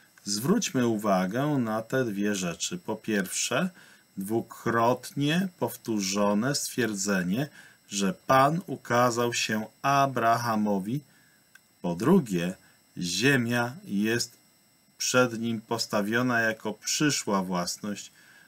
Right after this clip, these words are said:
On widzi króla w jego pięknie i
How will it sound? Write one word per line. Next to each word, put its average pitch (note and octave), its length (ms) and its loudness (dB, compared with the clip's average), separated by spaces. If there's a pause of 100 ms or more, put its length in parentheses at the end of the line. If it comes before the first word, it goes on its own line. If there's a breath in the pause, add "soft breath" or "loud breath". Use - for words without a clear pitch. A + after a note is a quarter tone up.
(100)
On D3+ 400 2
widzi B2+ 640 0 (180)
króla C#3 580 4 (120)
w G2 120 -6
jego G2+ 320 -2
pięknie B2 720 -4 (460 soft breath)
i A2+ 240 -2